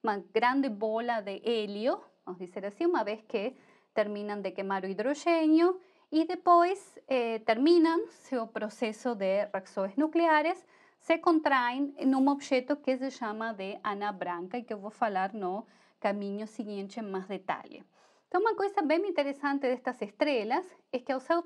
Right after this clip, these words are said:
tão, tão pequenas e tão fracas,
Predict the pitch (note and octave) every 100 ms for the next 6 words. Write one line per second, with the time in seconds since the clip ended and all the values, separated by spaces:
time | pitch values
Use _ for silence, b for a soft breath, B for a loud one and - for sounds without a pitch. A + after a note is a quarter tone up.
0 | - D4+ F4+ - _ D4+ D#4 D4+ - C#4
1 | G3+ F#3+ F4 - b b b b b A#3+
2 | A#3 B3 B3+ - - C#4 A#3 F#3 C4+ D#4
3 | -